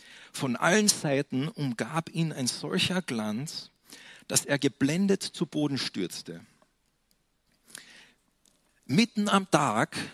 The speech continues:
wir lesen in einer anderen Bibelstelle, das war zum Mittag, die Sonne scheint und auf einmal sieht er ein grelles,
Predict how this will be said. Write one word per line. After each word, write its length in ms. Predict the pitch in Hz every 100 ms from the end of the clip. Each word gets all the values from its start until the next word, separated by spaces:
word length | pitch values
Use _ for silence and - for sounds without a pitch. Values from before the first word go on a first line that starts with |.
| - -
wir 100 | 117
lesen 280 | 143 -
in 80 | 151
einer 60 | 139
anderen 180 | 151 147
Bibelstelle, 580 | 147 143 - 127 131
das 220 | 127 120 143
war 160 | 131 - - _
zum 260 | - 151 151 - -
Mittag, 680 | 160 202 - 127 175 - - _ _ -
die 60 | -
Sonne 340 | - 196 214
scheint 640 | - 165 143 147 185 - - _
und 80 | -
auf 180 | - -
einmal 260 | 185 208
sieht 280 | 190 190 180
er 140 | 156
ein 180 | 135 110
grelles, 640 | - - 170 202 190 -